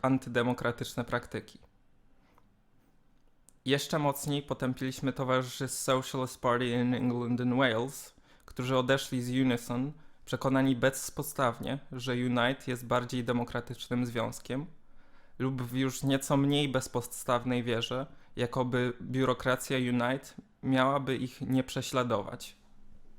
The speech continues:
W rzeczywistości Unite jest mniej demokratyczne niż Unison, tak więc grupki trockistów,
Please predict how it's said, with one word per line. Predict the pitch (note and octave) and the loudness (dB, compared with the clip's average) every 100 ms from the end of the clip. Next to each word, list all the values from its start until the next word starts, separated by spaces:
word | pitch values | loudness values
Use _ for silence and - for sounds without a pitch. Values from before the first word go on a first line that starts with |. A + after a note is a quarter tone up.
| - - - - | -16 -14 -14 -6
W | |
rzeczywistości | B2 - A#2+ B2 - B2+ - C3+ A#2 - B2+ | -4 -2 -4 -2 0 -2 -2 -4 -4 -4 -2
Unite | B2+ B2 C3 - | 2 4 2 0
jest | A#2+ - | -4 0
mniej | C3 C#3 D3+ | 2 4 2
demokratyczne | C#3 B2+ A2 - G#2+ - - A#2+ | 2 0 0 -4 -4 -6 -4 -2
niż | A2+ A#2 - | -2 -4 -4
Unison, | A#2 A#2 A#2 - B2+ E3 - - - - - - - _ - | -2 -2 -4 -4 -4 -4 -10 -20 -20 -20 -20 -20 -20 _ -4
tak | C3+ C3 | -2 0
więc | C3 C3 C3 | 0 0 0
grupki | B2+ C#3 C#3+ - C#3 | 0 0 -2 -6 -4
trockistów, | C#3+ C3 - A#2+ - C#3+ D#3+ - | -4 -2 -4 -6 -4 -6 -6 -16